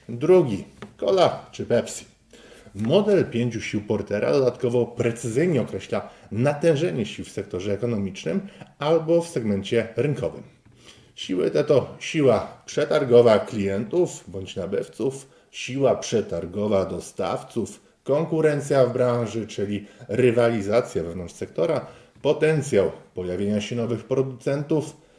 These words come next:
bądź konkurentów i zagrożenie pojawienia się substytutów, czyli pięć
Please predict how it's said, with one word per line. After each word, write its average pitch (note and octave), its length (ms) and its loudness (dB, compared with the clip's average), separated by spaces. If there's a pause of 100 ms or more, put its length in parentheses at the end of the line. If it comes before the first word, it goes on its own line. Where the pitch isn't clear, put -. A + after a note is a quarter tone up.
(200)
bądź F#2+ 240 -8
konkurentów E3 960 0
i G3 120 0
zagrożenie C3 680 6
pojawienia A2+ 420 4
się A2 240 -2 (100)
substytutów, - 880 -2
czyli G#2+ 220 -4
pięć D#3 500 -2